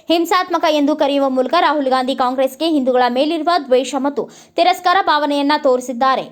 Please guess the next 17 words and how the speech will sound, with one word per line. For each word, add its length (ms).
ಇದು 200
ಅವರ 240
ಇಂಡಿಯಾ 300
ಒಕ್ಕೂಟದ 480
ಪಾಲುದಾರರ 640
ಹಿಂದೂ 260
ದ್ವೇಷವನ್ನ 600
ತೋರಿಸಿದೆ. 800
"ಮೊಹಬ್ಬತ್ 640
ಕಿ 320
ದುಕಾನ್" 420
ಎಂದು 320
ಹೇಳಿಕೊಳ್ಳುವವರು 920
ಬೂಟಾಟಿಕೆ 600
ಬಹಿರಂಗವಾಗಿದೆ 720
ಎಂದು 240
ಬರೆದುಕೊಂಡಿದ್ದಾರೆ. 920